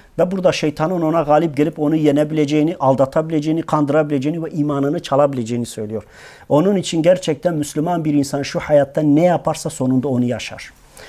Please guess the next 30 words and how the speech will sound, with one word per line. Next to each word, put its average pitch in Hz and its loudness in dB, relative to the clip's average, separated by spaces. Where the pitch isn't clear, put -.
Ondan 190 6
dolayı 180 6
başka 196 4
bir 208 6
rivayette 170 6
Buhari'nin 160 6
Fitan 175 0
beşte 156 0
yedi 170 0
bin 185 0
altmış 147 -4
dört 175 2
hadis 156 -6
numarasıyla, 147 2
Müslim'in 214 0
İlim 202 4
on, 226 2
iki - -2
bin 214 2
altı 185 2
yüz 196 -4
yetmiş 190 0
iki - 0
hadis 180 0
numarasıyla, 208 4
Buhari'nin 190 4
Fitan 208 2
beşte 190 0
aynı 208 2
keza 220 2